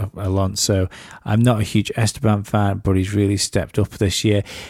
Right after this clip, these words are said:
He has stepped up this year, and I think that goes without saying. Um,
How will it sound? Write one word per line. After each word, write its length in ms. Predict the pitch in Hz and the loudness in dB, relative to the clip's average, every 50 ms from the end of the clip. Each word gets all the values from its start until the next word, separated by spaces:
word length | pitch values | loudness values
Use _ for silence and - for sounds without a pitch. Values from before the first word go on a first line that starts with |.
| - _ | -12 _
He 160 | - - 160 | 4 6 6
has 280 | 151 165 180 175 156 - | 8 8 6 6 4 4
stepped 360 | - - 120 90 - - - | 2 2 2 0 0 0 -2
up 120 | 87 76 | -2 0
this 300 | - 90 85 85 - - | 0 -2 -2 0 0 0
year, 140 | 95 92 92 | 0 2 2
and 180 | 90 90 92 92 | 0 0 0 0
I 80 | 90 | -2
think 280 | 90 - 110 101 104 - | 0 0 0 0 0 -2
that 300 | 98 92 98 98 - - _ | -4 -4 -4 -6 -10 -8 _
goes 260 | - 104 95 95 98 | 0 2 2 2 2
without 320 | 101 95 95 90 90 92 95 | 0 0 0 0 0 -2 -2
saying. 560 | - - 98 92 95 95 92 90 92 - - _ _ - | 0 0 2 2 2 0 -2 -2 -6 -8 -14 _ _ -2
Um, 560 | 110 104 101 101 101 98 95 95 92 95 | 2 2 4 4 4 2 2 0 -2 -4